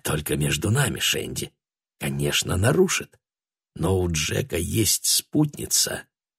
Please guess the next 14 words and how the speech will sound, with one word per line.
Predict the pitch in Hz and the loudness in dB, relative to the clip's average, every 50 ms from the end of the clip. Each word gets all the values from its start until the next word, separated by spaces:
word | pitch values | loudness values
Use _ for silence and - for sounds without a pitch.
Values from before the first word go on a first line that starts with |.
| _ _ | _ _
которая | - 147 147 - 165 160 151 | -2 0 2 4 4 6 4
согласна | 143 - - 139 135 143 156 151 143 - - 113 113 | 4 4 2 2 4 4 4 6 4 4 2 2 2
жить | 101 95 123 147 147 143 - | 2 4 2 2 2 4 2
и | |
вне | 131 117 131 156 175 160 | 2 4 4 4 4 4
закона. | 117 - 160 151 - - - 107 - - - - _ _ _ _ _ _ _ _ _ - | 2 2 0 -2 -2 -4 -6 -6 -6 -10 -12 -12 _ _ _ _ _ _ _ _ _ 2
А | 180 | 4
у | 175 123 | 4 4
тебя?" | 98 - - 71 64 65 76 90 113 117 _ _ _ _ _ _ _ _ _ _ _ _ _ _ _ _ _ _ _ _ _ _ - | 4 0 -4 -4 -4 -2 0 0 -2 -2 _ _ _ _ _ _ _ _ _ _ _ _ _ _ _ _ _ _ _ _ _ _ -4
"Я | 71 73 101 117 | 0 2 4 6
этого | 123 127 123 117 - 113 110 113 | 6 6 6 6 6 6 6 6
тоже | 110 - _ - 104 107 98 80 82 80 | 6 4 _ 2 2 4 4 2 0 -2
не | 76 76 76 76 | -2 -2 -2 -2
знаю". | 71 71 76 73 71 71 - - - - - | -2 -4 -4 -6 -6 -6 -8 -10 -12 -14 -16